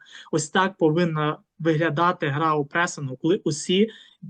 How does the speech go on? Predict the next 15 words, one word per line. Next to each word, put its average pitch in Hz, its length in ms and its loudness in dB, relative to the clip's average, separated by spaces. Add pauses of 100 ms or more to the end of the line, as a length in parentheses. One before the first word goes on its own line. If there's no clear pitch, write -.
(280)
грають 165 500 2
на 160 160 0
команду 160 600 2
самовіддано, 151 800 -2
як 147 220 0
Осман 160 460 -2
Дембеле. 151 580 2
І 151 60 -6
Ос-, - 380 -10
Осман 240 320 2
Дембеле — 185 340 4
це 247 120 -4
дійсно 175 320 -4
золотий 139 360 0
м'яч. 127 340 -8